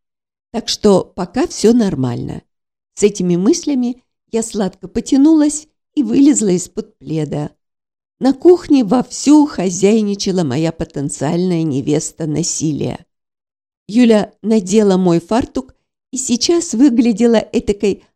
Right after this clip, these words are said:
очаровательной и весьма сексапильной домохозяйкой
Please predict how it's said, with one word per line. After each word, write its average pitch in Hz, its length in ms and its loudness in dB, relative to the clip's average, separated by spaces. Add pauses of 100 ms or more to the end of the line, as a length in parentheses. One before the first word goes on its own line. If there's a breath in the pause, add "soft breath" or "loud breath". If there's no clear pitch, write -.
(120)
очаровательной 214 1160 -2 (300 soft breath)
и 254 120 0
весьма 208 560 -2 (380)
сексапильной 214 920 -2
домохозяйкой 170 1120 -4